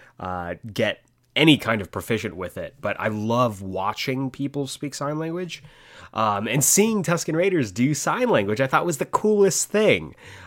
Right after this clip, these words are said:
Uh, I did some research after watching the episode, and it was basically like they worked with someone to create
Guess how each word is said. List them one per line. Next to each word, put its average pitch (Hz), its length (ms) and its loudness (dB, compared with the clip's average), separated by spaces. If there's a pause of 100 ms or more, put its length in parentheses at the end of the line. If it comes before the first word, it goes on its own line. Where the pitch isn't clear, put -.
Uh, - 40 2
I 107 200 6
did 139 220 2
some 139 640 4
research 127 420 0
after 113 640 0
watching 104 380 -2
the 98 80 -4
episode, 107 520 -2
and 104 80 -6
it 98 60 -2
was 98 280 -4
basically 95 500 -6
like 92 300 -4
they 95 120 -4
worked 92 420 -8
with 107 300 -6
someone 92 440 -6
to 98 140 -10
create 98 800 -6